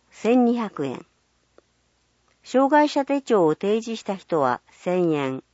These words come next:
割引券付きチラシは、リージョンプラザにあります。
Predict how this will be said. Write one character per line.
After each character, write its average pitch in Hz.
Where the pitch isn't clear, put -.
割 208
引 269
券 247
付 247
き 240
チ -
ラ 240
シ -
は、 135
リ 233
ー -
ジ 277
ョ 262
ン 262
プ 285
ラ 254
ザ 180
に 143
あ 120
り 139
ま 131
す。 -